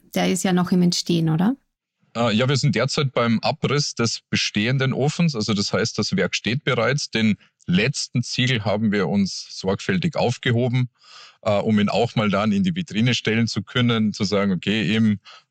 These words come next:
Speaker 2: äh, im Juli dreiundzwanzig ist das der letzte Ziegel aus dem Werk Uttendorf, der klassisch gebrannt wurde.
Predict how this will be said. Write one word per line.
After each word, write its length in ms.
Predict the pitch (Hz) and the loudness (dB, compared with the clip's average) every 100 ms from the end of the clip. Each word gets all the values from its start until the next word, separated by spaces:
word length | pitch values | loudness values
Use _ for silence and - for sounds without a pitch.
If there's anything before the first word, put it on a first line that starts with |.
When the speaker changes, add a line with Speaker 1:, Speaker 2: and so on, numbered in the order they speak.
| _ | _
Speaker 2:
äh, 480 | 98 98 95 92 92 | 0 2 2 0 0
im 80 | 95 | -2
Juli 300 | 104 110 104 | 2 2 2
dreiundzwanzig 1160 | 101 95 90 90 - 92 117 135 143 131 - | 0 0 0 -4 -4 -2 0 0 -2 -4 -4
ist 260 | 107 107 - | -4 -4 -6
das 140 | 95 | -8
der 100 | - | -2
letzte 420 | 80 98 117 - 98 | 0 0 -2 -4 -4
Ziegel 380 | - 110 104 | -2 0 0
aus 180 | 85 92 | 0 -2
dem 200 | - 87 | -2 -2
Werk 180 | 76 73 | -2 -2
Uttendorf, 600 | 117 - 107 - 98 - | -4 -2 -2 0 -2 -2
der 180 | 90 85 | -2 -2
klassisch 500 | - 87 113 - 113 | -2 -2 -2 -4 -4
gebrannt 500 | 95 82 82 95 - | -4 0 0 0 0
wurde. 280 | 104 117 | 0 0